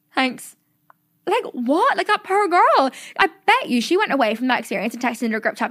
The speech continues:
"Olivia Neal's a fucking weirdo. I just met her." And she went bright red and sweated. So sorry to either of those people. It's just, like, I don't know,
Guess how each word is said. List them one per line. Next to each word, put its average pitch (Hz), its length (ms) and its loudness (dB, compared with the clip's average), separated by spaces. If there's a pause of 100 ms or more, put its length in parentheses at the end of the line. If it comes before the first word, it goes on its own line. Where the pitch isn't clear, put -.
(140)
"Olivia 214 220 -2
Neal's 208 160 -4
a 208 60 -6
fucking 208 460 -4
weirdo. 214 280 -4
I 220 100 -4
just 220 140 -10
met 214 160 -6
her." 214 220 -4 (260)
And 226 160 2
she 254 80 -2
went 220 140 0
bright 226 180 0
red 208 200 0
and 226 60 -4
sweated. 226 520 -4 (240)
So 403 140 -2 (100)
sorry 233 260 0
to 226 140 -6
either 220 160 -6
of 208 40 -4
those 208 160 -6
people. 208 380 -4 (300)
It's 294 120 -2
just, 415 160 -6
like, 453 220 -2
I 285 80 0
don't 381 140 -2
know, 294 420 -4